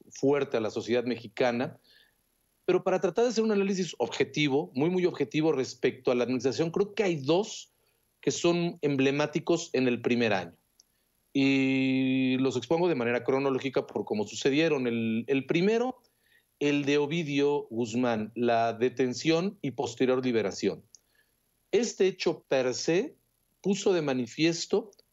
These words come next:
la incapacidad, primero de los organismos de inteligencia de este país, que brillaron por su ausencia.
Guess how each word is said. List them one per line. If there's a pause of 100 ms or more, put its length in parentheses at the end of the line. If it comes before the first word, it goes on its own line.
(120)
la
incapacidad, (580)
primero
de
los
organismos
de
inteligencia
de
este
país, (480)
que
brillaron
por
su
ausencia.